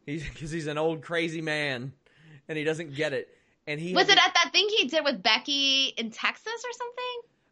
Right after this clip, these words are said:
Speaker 1: I, I don't know.
Speaker 2: No?
Speaker 1: But he, he wore that white Power Ranger gear forever ago, and it, like, they, he gave the gear to, like, the W W E archivist,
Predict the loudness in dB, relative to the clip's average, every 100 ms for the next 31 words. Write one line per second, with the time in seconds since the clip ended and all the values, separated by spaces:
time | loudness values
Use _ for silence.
0 | -8 -8 -4 -2 -2 -2 2 6 6 4
1 | 0 -6 -6 -4 0 0 -2 -2 -2 -2
2 | -2 -6 -4 -4 -4 -6 -8 -10 -6 -4
3 | -4 -4 -8 -12 -10 -4 -4 -4 -8 -6
4 | -6 -6 -8 -8 -10 -10 -10 -8 -6 -6
5 | -6 -10 -6 0 0 0 -4 -8 -4 -4
6 | -4 -6 -8 -10 -8 -6 -6 -8 -10 -8
7 | -8 -8 -8 -10 -12 -14 -20